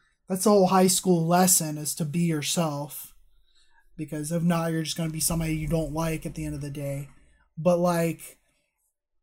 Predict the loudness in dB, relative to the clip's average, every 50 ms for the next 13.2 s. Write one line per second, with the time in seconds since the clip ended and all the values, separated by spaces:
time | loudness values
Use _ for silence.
0 | _ _ _ _ _ _ _ -2 2 4 6 8 8 8 8 6 6 6 8 8
1 | 8 8 6 4 2 -2 -8 -6 -2 2 4 6 6 6 4 2 -2 -2 -2 -2
2 | 0 0 0 0 0 0 0 0 0 0 -2 -4 -4 -2 0 2 2 2 2 2
3 | 2 2 2 2 0 -4 -6 -6 -6 -4 -4 -4 -4 -4 -4 -4 -6 -6 -8 -8
4 | -8 -6 -6 -6 -8 -8 -10 -14 -16 _ _ _ _ _ _ _ _ _ _ _
5 | _ _ _ _ 0 2 4 6 6 6 4 4 2 0 0 0 -2 -2 2 4
6 | 6 6 6 6 4 2 -2 0 -2 -2 -4 -6 -8 -10 -10 -12 -10 -8 -8 -10
7 | -10 -12 -14 _ _ _ _ -20 -20 _ _ 4 6 8 8 8 8 6 6 6
8 | 6 6 6 6 6 6 4 4 4 4 4 4 4 2 2 4 4 6 6 6
9 | 4 4 2 2 2 0 -2 -4 -2 2 2 4 4 6 6 8 8 8 8 8
10 | 8 6 6 6 4 2 0 0 -2 -4 -2 -2 -2 -2 -2 -2 -2 -4 -4 -2
11 | -2 -2 -2 -4 -6 -6 -4 -4 -6 -6 -8 -6 -4 -4 -2 0 0 2 4 4
12 | 4 4 4 2 2 4 4 4 4 2 2 0 0 0 0 -2 -4 -6 -8 -14
13 | -20 -20 _